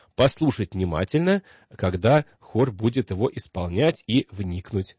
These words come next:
в эти слова. Э, следующий, эм, э, следующего песнопения вечернего мы, э, коснёмся, м, кратко в силу его понятности, но некоторые моменты мне всё равно хотелось бы объяснить. Я позволю его себе ща-, сейчас прочитать.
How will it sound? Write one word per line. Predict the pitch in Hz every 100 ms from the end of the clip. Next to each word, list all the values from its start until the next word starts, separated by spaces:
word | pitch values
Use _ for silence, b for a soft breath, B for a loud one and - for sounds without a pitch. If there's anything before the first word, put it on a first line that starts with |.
| -
в | 90
эти | 90 85 85 85 _ _
слова. | - - 104 107 76 - _ _ _ _ _ _ -
Э, | 107 98
следующий, | - 190 233 226 208 190
эм, | 143 135 127 - -
э, | 120 127 113
следующего | 120 147 196 214 180
песнопения | - - 151 151 135 117
вечернего | 120 - 127 123 104 110
мы, | - b b b b b
э, | 101
коснёмся, | 107 117 - 151 151 139 143 123 b _
м, | 104 107
кратко | - 160 165 -
в | -
силу | - 147 127
его | 113
понятности, | 104 135 196 220 156 - 131
но | 143 139 b -
некоторые | 143 208 - 143
моменты | 135 135 135 110
мне | 110 110
всё | -
равно | 117 117 160
хотелось | - 104 - 113 120 110
бы | 101 104 107 _ _ _
объяснить. | 104 98 104 - 95 78 - - _ _ _
Я | - 107
позволю | 98 104 127
его | 104
себе | 98 92
ща-, | 92 -
сейчас | 95 107 - 101
прочитать. | - 98 - 127 107 82 -